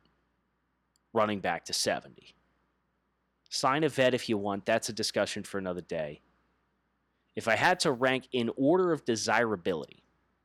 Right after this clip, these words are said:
I wanna sit tight at eighteen.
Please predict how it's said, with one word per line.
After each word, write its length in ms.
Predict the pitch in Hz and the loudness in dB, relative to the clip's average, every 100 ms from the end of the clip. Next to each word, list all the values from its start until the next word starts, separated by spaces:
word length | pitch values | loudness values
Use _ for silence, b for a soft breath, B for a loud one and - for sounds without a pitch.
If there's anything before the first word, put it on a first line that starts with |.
| _ _ _ _ _ _ _ _ _ _ _ _ | _ _ _ _ _ _ _ _ _ _ _ _
I 100 | 117 | 2
wanna 200 | 135 139 | 4 4
sit 300 | 127 139 123 | 4 2 0
tight 240 | - 120 104 | 0 2 2
at 100 | 98 | -2
eighteen. 400 | 98 - 71 | -4 -6 -12